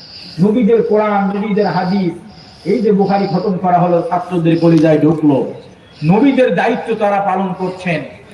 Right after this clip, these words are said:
আল্লাহর হাবিব সাল্লাল্লাহু আলাইহি সাল্লাম বললেন যে ছোটদেরকে স্নেহ করে না, বড়দেরকে শ্রদ্ধা করে না, আলেমদেরকে সম্মান করে না, সে আমার উম্মতি না। অসংখ্য এলাকার মধ্যে মানুষ আছে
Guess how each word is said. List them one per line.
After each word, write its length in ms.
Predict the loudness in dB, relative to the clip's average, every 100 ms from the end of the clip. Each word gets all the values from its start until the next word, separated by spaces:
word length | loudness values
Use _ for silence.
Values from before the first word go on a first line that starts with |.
| -20 -6
আল্লাহর 260 | -2 0
হাবিব 280 | -2 -2 -4 -8 -4
সাল্লাল্লাহু 640 | -2 -2 -2 0 0 0
আলাইহি 280 | 0 -2 -4
সাল্লাম 360 | -2 -2 -4
বললেন 380 | -4 -4 -4 -6 -8 -18 -20 -4
যে 160 | -2 0
ছোটদেরকে 540 | 0 2 2 0 0
স্নেহ 360 | 0 0 2 2
করে 280 | 2 0
না, 300 | 0 0 -4 -8 -18 -20 -10 -2
বড়দেরকে 500 | 0 2 0 -2 -6
শ্রদ্ধা 420 | -4 -2 0 -2
করে 240 | 0 0
না, 520 | 0 0 0 -2 -6 -16 -20 -14
আলেমদেরকে 600 | -4 -2 -2 2 0 0
সম্মান 540 | -4 -2 0 2 0 0
করে 240 | 0 2
না, 260 | 2 0 -2 -8 -10
সে 240 | -4 2 4
আমার 260 | 6 4
উম্মতি 560 | 4 2 4 2 4 2
না। 260 | 2 -4 -8 -16 -20 -20 -20 -20 -20 -20 -20 -20 -6
অসংখ্য 580 | -2 -2 0 -4 -2 0
এলাকার 440 | 0 0 0 -2 -2
মধ্যে 280 | -4 -2
মানুষ 340 | -2 0 -2 -4
আছে 380 | -6 0 0